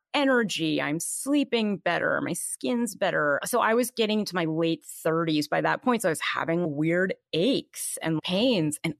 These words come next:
honestly, they, they went away. And things that you couldn't really find, like, a medical basis for went away. So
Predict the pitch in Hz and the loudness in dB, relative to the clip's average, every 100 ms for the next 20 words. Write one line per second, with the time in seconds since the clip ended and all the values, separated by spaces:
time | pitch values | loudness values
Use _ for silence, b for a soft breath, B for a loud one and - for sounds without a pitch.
0 | - 143 170 214 190 185 - 139 175 139 | -8 -6 -6 -4 -2 -2 -2 -4 -2 0
1 | 160 - 147 120 151 302 - - _ - | -2 -4 -8 -4 -4 -4 -4 -14 _ 2
2 | 214 220 226 233 240 - 202 185 220 - | 4 4 2 0 2 2 0 -2 -2 -2
3 | 233 220 - 170 175 185 165 156 160 156 | 0 0 0 0 2 2 0 2 2 2
4 | 151 165 147 135 131 - - - - - | 2 0 -2 -2 -2 -4 -6 -8 -6 -6
5 | - 98 - - 156 139 135 131 143 80 | -2 -2 -4 -2 -2 -2 -4 -4 -4 -2
6 | - - - - 165 151 147 147 | -4 -6 -6 -2 0 2 4 2